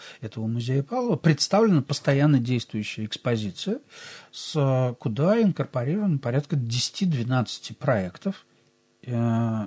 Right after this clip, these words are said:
инсталляций, э, которые были реализованы художниками вместе с учёными. Художники предлагают модели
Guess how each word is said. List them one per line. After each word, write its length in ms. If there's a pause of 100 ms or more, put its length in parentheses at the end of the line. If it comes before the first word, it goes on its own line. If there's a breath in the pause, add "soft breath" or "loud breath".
инсталляций, 840 (580 loud breath)
э, 460
которые 320
были 260
реализованы 680
художниками 920
вместе 380
с 120
учёными. 640
Художники 760
предлагают 840
модели 1000